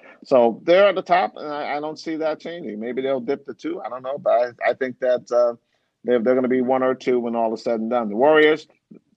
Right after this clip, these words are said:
the other team that could be one or two, is forty-two and fifteen. They've won eight out of their last ten games.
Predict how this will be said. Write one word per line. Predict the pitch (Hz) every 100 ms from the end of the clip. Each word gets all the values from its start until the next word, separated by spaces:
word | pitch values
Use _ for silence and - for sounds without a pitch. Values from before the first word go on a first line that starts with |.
| _ -
the | 110
other | 120
team | 117 127
that | 117 110
could | 110
be |
one | 110 110
or | 110
two, | 104 123 123
is | 107
forty-two | 123 123 117 131 117
and | 107
fifteen. | 120 - 127 139
They've | 147 156
won | 143 127
eight | 123 120
out | 120
of |
their | 110 110
last | 110 104 -
ten | 113 101
games. | 98 101 -